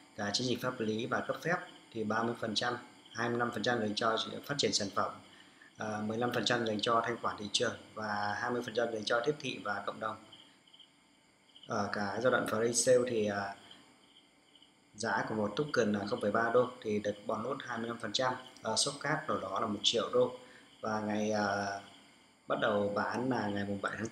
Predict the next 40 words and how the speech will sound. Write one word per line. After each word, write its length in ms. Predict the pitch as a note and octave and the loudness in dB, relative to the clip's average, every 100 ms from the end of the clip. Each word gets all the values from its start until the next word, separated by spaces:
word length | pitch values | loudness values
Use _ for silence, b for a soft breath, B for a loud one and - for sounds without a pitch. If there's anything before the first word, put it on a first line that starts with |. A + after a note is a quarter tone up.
| - | 0
tám 240 | G2 G#2 | 0 2
năm 140 | B2+ B2 | 0 0
không 120 | A#2 | -2
mười 100 | G#2+ | -2
tám 380 | - F#2+ G#2 B2 | -2 -2 -2 -2
và 360 | G#2+ G2 G2 G2+ - B B B - | -2 -2 -4 -12 -20 B B B -14
sẽ 240 | - - G#2+ | -2 -2 0
kết 120 | C#3+ | 2
thúc 100 | E3 E3 | 2 2
sau 560 | - A#2 A#2 A2+ A2+ A2+ | 4 6 6 6 6 4
mùng 420 | A2 G#2 G2+ G2+ F#2 - | 2 0 0 -2 -6 -2
tám 200 | G2 A2 | 0 0
tháng 120 | A#2+ | 0
tám 280 | G#2 F#2+ B2+ | 0 2 0
năm 140 | A#2+ | 0
không 140 | A#2+ A2 | -2 -2
mười 100 | G#2 | -2
tám, 380 | - G2 B2 D#3 - - | -2 -4 -6 -10 -18 -8
tức 120 | C#3+ C#3+ | -4 -2
là 140 | A2 | -2
khoảng 240 | G2+ F#2+ F#2+ | -2 -2 0
ba 120 | A2 | 0
mươi 140 | A2 | 0
ngày. 160 | A2 G#2+ - - - | -2 -4 -6 -16 -10
Thì 440 | A2+ G#2+ G#2 G#2+ G#2 - - B B B - | -2 0 2 2 0 -4 -14 B B B -8
về 180 | A#2 A2+ | -2 -2
cái 520 | A2 G2+ G2+ B2+ C#3+ C#3+ - - | 0 -2 0 2 0 -2 -10 -4
bán 280 | G#2 G2+ B2+ | -2 0 2
chính 340 | A2+ G#2+ D3 - | 2 2 0 0
trong, 360 | B2 A#2 A#2 | 0 0 0
ờ, 560 | A#2 A#2 A2+ A2+ A2+ A2+ - - - B B _ _ _ _ _ _ - _ _ _ _ - - | 0 2 2 2 0 -2 -10 -20 -20 B B _ _ _ _ _ _ -20 _ _ _ _ -14 -6
cái 260 | G#2+ A#2+ C3 | -2 -2 0
dự 140 | B2 | 0
án 340 | G2 F#2 A2 | 2 2 0
này 180 | B2 A2 G#2+ | 0 0 0
thì 260 | A2 G#2 G#2 | 0 0 0
token 380 | - - G#2+ G2+ | -2 2 2 0
có 240 | F#2+ F#2+ G2+ | -2 -2 -2
giá 380 | G2 F#2 G#2+ B2+ | -4 -2 0 2
ở 160 | G#2+ | 0